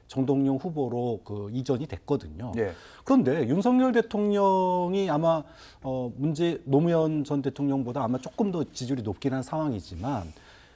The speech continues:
Speaker 1: 중간에 총선에서 이렇게 대패한 적이 없습니다, 과거에. 그리고 여당이 아니에요. 소수당입니다.
Speaker 2: 예.
Speaker 1: 그런데도, 어, 소위 말해서, 어, 직진 정권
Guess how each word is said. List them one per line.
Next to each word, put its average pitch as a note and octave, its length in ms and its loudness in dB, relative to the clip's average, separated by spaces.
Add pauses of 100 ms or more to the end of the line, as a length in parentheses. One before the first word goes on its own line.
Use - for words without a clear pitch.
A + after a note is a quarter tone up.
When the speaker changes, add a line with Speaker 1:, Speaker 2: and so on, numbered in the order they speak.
(160)
Speaker 1:
중간에 A3 560 2
총선에서 C4+ 580 2
이렇게 C#3 180 0
대패한 G3 760 2
적이 C#3 160 -2
없습니다, F2+ 520 -8
과거에. E2+ 340 -10 (260)
그리고 D3+ 260 -2
여당이 G#3+ 400 6
아니에요. A#2+ 460 -2 (100)
소수당입니다. E3 840 -2 (240)
Speaker 2:
예. G#2 100 0
Speaker 1:
그런데도, G3+ 1000 4 (320)
어, C#3 260 2
소위 F#3 240 2
말해서, D3 600 -2 (480)
어, G2 200 -18 (760)
직진 D#3 340 0
정권 F#2 320 -4